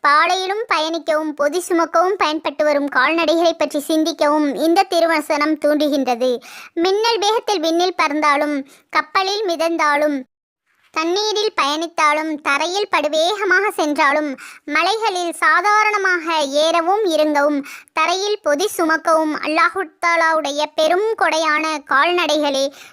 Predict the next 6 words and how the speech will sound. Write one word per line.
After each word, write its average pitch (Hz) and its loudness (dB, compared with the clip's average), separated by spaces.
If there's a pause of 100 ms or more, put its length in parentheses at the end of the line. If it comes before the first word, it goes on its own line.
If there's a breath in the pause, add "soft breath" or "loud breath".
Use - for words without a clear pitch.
இன்றும் 392 2
உதவி 302 0
செய்து 302 -2
வருகின்றன. 247 -2 (540 soft breath)
அவற்றையும் 320 -2
அவற்றிற்கான 359 -2